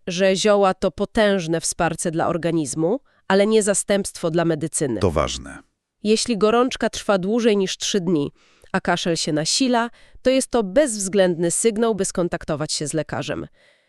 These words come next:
Speaker 1: Ziołolecznictwo to mądre uzupełnienie, a nie alternatywa.
Speaker 2: Dziękuję.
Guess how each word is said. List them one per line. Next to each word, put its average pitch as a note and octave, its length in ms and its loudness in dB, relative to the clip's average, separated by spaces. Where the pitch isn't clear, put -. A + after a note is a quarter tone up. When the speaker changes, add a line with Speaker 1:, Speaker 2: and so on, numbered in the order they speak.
Speaker 1:
Ziołolecznictwo A3+ 880 2
to F#3+ 120 2
mądre G#3+ 460 4
uzupełnienie, G#3+ 800 0
a G3 80 0
nie G3 180 2
alternatywa. E3 800 -6
Speaker 2:
Dziękuję. D#2 480 0